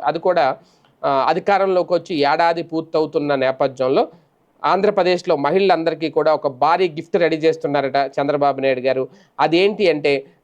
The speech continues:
ప్రతి ఇంట్లో పద్దెనిమిది నుంచి యాభై తొమ్మిది ఏళ్ల వరకు మహిళలు ఉంటే వారికి ఆర్థిక ఉన్నతి కోసం ప్రతి నెల పదిహేను వందల రూపాయలు ఇస్తారన్నారు. దానికే ప్రధానంగా చాలా మంది నుంచి మంచి స్పందన వచ్చింది.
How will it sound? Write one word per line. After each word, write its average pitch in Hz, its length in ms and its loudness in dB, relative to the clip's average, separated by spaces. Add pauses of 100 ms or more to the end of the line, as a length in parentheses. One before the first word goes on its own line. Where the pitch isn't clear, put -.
ప్రతి 180 240 0
ఇంట్లో 208 340 2
పద్దెనిమిది 180 500 0
నుంచి 185 180 -2
యాభై 156 300 2
తొమ్మిది 165 320 0
ఏళ్ల 170 200 4
వరకు 160 300 0
మహిళలు 151 380 2
ఉంటే 131 320 0 (300)
వారికి 185 540 2
ఆర్థిక 196 440 0
ఉన్నతి 175 360 0
కోసం 170 320 0
ప్రతి 185 380 -2
నెల 180 240 2 (100)
పదిహేను 160 420 0
వందల 156 280 0
రూపాయలు 143 340 0
ఇస్తారన్నారు. 127 680 -2 (400)
దానికే 196 400 2
ప్రధానంగా 160 640 0 (100)
చాలా 160 260 2
మంది 151 200 -2
నుంచి 156 180 -6
మంచి 139 260 -4
స్పందన 143 320 -2
వచ్చింది. 127 460 -2